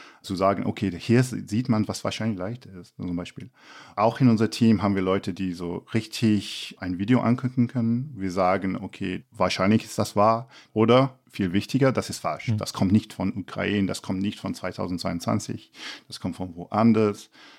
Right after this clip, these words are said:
Speaker 1: Das gehört, gehört nicht dazu. Also in dieser Welt von Desinformation
Speaker 2: Mhm.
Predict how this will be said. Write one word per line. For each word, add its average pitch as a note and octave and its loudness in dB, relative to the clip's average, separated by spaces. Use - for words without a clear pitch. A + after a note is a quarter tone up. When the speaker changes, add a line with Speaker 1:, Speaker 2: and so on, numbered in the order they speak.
Speaker 1:
Das - -4
gehört, F2 -6
gehört F2+ -4
nicht G#2+ 2
dazu. C3+ 2
Also G2+ 0
in G2 0
dieser F#2+ -4
Welt G2 2
von F#2 -2
Desinformation G2 0
Speaker 2:
Mhm. A2 -4